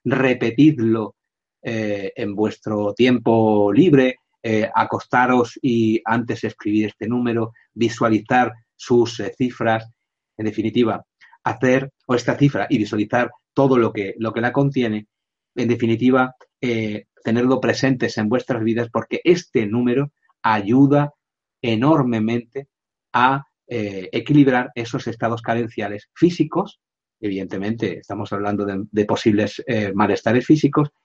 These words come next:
y también emocionales, ¿de acuerdo? Y este es el número.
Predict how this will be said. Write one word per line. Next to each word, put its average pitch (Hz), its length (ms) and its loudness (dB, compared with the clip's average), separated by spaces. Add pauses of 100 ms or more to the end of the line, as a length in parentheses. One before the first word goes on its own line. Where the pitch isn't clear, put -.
(120)
y 175 140 6
también 139 340 6
emocionales, 110 760 -2
¿de 110 80 -4
acuerdo? 180 400 2 (300)
Y 135 160 6
este 180 180 2
es 180 120 2
el 143 80 8
número. 113 320 0